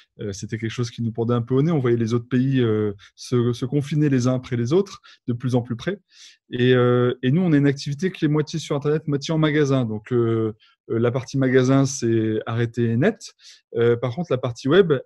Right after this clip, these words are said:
elle a continué. On savait pas trop comment ça allait perdurer. Donc, on a maintenu un service minimum basé sur, euh, mon frère et moi, les deux associés, euh, pour la logistique, euh, pour, euh, répondre aux clients, et cetera. Une partie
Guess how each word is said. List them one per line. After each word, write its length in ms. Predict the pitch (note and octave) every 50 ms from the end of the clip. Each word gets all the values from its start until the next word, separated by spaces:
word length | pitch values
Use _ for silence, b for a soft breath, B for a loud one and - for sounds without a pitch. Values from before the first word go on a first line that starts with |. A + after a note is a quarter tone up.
| _
elle 100 | C3 B2
a 80 | C3+ C#3
continué. 400 | - D3 C3+ - D3 C#3 E3+ G3+
On 80 | F#3+
savait 220 | B2+ - - B2 B2
pas 100 | B2 D3+
trop 160 | - - F#3
comment 240 | E3+ E3 D3+ C#3+ C#3+
ça 140 | C#3 - C#3+
allait 140 | C3 C3
perdurer. 420 | C3+ D3+ C#3 C3+ C3 C3 B2+ A#2 A#2+ - _ _ _ _ _ _ _ _ _ _ _ _ _ _ _ -
Donc, 140 | - A2 -
on 60 | B2+
a 80 | C3 C#3
maintenu 240 | D#3 D3 - F#3+
un 60 | F3 D#3
service 340 | - D3+ C#3+ C#3 C3+ -
minimum 420 | - C#3 C3+ B2+ C#3 F#3+ G#3 D#3 A#2 B B B B B B _
basé 280 | A2+ A#2+ B2+ B2 C3+ C#3+
sur, 320 | C3+ C#3 - - B2+ A#2+
euh, 120 | A#2+ A#2 A2+
mon 120 | A#2 A#2
frère 240 | A2+ - - D3 B2+ A#2+
et 40 | A2+
moi, 140 | B2+ F3+
les 120 | F#3+ D#3 B2
deux 180 | A2 A2+ A2+
associés, 420 | A2+ A2 - A2+ A2 - F#3 G#3+ B B B B B B B B _ -
euh, 300 | - A2 G#2+ A2 A2 A2 G#2 -
pour 140 | - B2+ B2
la 80 | A#2+ A#2
logistique, 760 | A#2 A#2 A#2 A2+ A2+ A2+ - - D3 D#3 D#3+ D#3+ D#3 D#3+ -
euh, 220 | B2 A#2 A#2 A#2 A2+ A#2
pour, 260 | - - B2 A2 B2
euh, 40 | A#2+
répondre 340 | A#2 A#2+ A#2 - B2+ B2 A#2+
aux 40 | A#2+
clients, 200 | - - B2 B2
et 60 | A#2+
cetera. 480 | A2+ - A#2 - - A2 A#2 D3+ F3+ G3
Une 160 | G#3 E3+ C#3
partie 300 | - C#3+ - - D#3+ C#3+